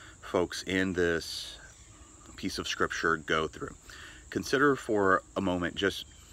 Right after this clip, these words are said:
just this. As Paul, as, as Saul is on his way to Damascus, he's not traveling alone. He has some traveling companions with him. He's struck down by Jesus. He's called out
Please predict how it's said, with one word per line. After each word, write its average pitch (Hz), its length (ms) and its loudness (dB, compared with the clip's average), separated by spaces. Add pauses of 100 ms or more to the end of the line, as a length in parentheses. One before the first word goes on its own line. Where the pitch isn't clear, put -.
(420)
just 101 400 2
this. - 220 -4
As 90 100 -8
Paul, 120 340 4
as, 90 420 0 (100)
as 87 100 -2
Saul 113 360 4
is 95 80 -2
on 98 140 2
his 85 220 -4
way 98 280 6
to - 200 -4
Damascus, 87 500 0
he's 98 200 -4
not 98 320 4
traveling 90 460 4
alone. 92 340 2
He 87 160 -4
has 92 160 4
some - 120 -8
traveling 90 440 0
companions 85 800 -2 (340)
with 120 220 2
him. - 240 -8 (340)
He's - 180 -6
struck - 360 4
down 104 260 2
by 87 140 2
Jesus. 98 400 -2
He's - 120 -10
called 110 380 0
out 98 260 2